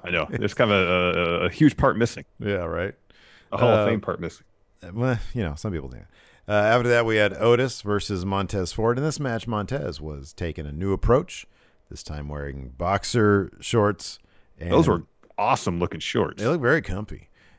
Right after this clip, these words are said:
Speaker 2: And
Speaker 1: They're
Speaker 2: he
Speaker 1: awesome.
Speaker 2: had ripped, uh, uh, uh, uh, his wrists were taped.
Speaker 1: Yeah.
Speaker 2: So he was trying a different approach. He was doing strikes this time.
Speaker 1: He's bringing the fight to Otis.
Speaker 2: Didn't matter a goddamn, 'cause Otis gave him that Vader bomb,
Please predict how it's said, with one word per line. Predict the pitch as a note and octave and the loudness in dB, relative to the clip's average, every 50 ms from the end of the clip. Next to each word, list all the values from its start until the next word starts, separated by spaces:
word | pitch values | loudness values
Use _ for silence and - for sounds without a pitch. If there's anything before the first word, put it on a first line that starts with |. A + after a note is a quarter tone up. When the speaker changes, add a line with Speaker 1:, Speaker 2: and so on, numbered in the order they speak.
| _ _ | _ _
Speaker 2:
And | - G2+ G2+ G2+ F#2 E2+ | -6 -4 -2 -2 -2 -2
Speaker 1:
They're | E2 | -2
Speaker 2:
he | F2+ F2+ | -2 0
Speaker 1:
awesome. | F#2 F#2+ F#2+ E2 D#2+ D2+ C#2+ | 2 2 2 0 0 -4 -6
Speaker 2:
had | - - _ _ | -12 -18 _ _
ripped, | - F#2 F#2 G2 F#2+ - - - | -8 -4 -2 -2 -2 -4 -8 -6
uh, | G#2 F#2 F2+ D#2+ - D#2+ D#2 - - - | -4 -4 -4 -4 -8 -10 -12 -14 -12 -8
uh, | - | -8
uh, | F#2 E2 C2 A1 C#2+ D2+ C#2 G1+ G1+ - _ _ _ _ _ - - | -8 -8 -8 -10 -12 -14 -14 -14 -18 -20 _ _ _ _ _ -18 -16
uh, | C#2+ C#2 B1 | -14 -14 -12
his | - E2 D#2 D2 | -12 -10 -10 -6
wrists | E2+ A2 A#2 - - - | -2 -2 0 0 -2 -6
were | - - | -8 -4
taped. | - - - - - - - - - - - - _ _ _ _ _ | -2 0 0 0 -2 -6 -6 -6 -6 -6 -8 -16 _ _ _ _ _
Speaker 1:
Yeah. | F#2+ G2+ F2+ | -2 0 0
Speaker 2:
So | E2 E2 D#2+ D#2 | 2 0 0 -2
he | D#2 E2 F#2+ G#2 | -2 -4 -4 -4
was | G2+ - | -4 -2
trying | - D#3+ D#3+ E3 D#3+ C#3+ | -2 0 0 0 0 0
a | |
different | B2+ C3 A2 B2 G#2+ | -2 -2 -2 -2 -2
approach. | F2+ B2+ B2 G#2+ F#2+ | 0 2 0 0 0
He | A2 | -4
was | G2+ F#2+ F2 | -6 -6 -8
doing | D#2 G2 F#2+ F#2 E2+ D#2+ | -8 -6 -6 -6 -6 -6
strikes | - - - - B2+ C3+ C#3+ A2+ - - - | -8 -8 0 4 6 6 6 6 2 -2 0
this | A#2+ A2 G2 - | 2 0 0 2
time. | - - G#2+ G#2 G2+ G2+ G#2 A#2 B2+ A#2+ - _ _ _ _ | 2 2 2 4 4 2 2 0 -2 -4 -8 _ _ _ _
Speaker 1:
He's | G#2+ G2 | -20 -8
bringing | - G#2+ A2+ A2 G#2+ F#2 | -2 0 0 2 2 0
the | F#2 | -2
fight | - - B2 A2+ - - _ | -2 2 2 2 2 0 _
to | - - D#3+ C3+ - | 2 4 4 4 4
Otis. | E2+ E2 - - - - - - - - F#2+ | 2 -2 -4 -8 -12 -16 -16 -18 -18 -16 -6
Speaker 2:
Didn't | E2+ A#2+ C3 C#3 D3+ D#3 D3 B2+ | 2 4 4 4 4 2 0 0
matter | B2+ C3+ C#3 C#3+ C#3+ D3 D3 D3 C#3+ C3 | 2 4 6 6 6 6 6 6 6 4
a | B2 | 2
goddamn, | F#2+ G2 G2+ - C#3+ C#3+ C#3+ C#3+ C3+ B2+ B2 C#3+ D3 D3 C3 A#2 A2 G#2+ A#2 G#2+ G2+ - _ _ _ _ _ | 0 -4 0 4 6 8 8 6 6 4 4 6 8 8 8 6 4 2 -2 -4 -8 -12 _ _ _ _ _
'cause | - G2 F2+ F#2 | -8 -6 -2 0
Otis | A2 A2+ A#2 A2+ A2 F#2+ - | 2 2 2 2 2 0 0
gave | - A#2 A2+ A2+ A2 | 0 0 0 2 2
him | G#2+ | 0
that | G#2 G#2 G#2 F#2 | 0 0 0 0
Vader | F#2 F#2+ A#2 A#2+ B2+ B2+ B2+ | 2 4 4 6 6 6 4
bomb, | B2+ A#2 B2 B2+ B2+ B2 B2 A#2+ A#2+ A2+ F#2+ | 4 6 6 8 8 8 6 4 2 0 -4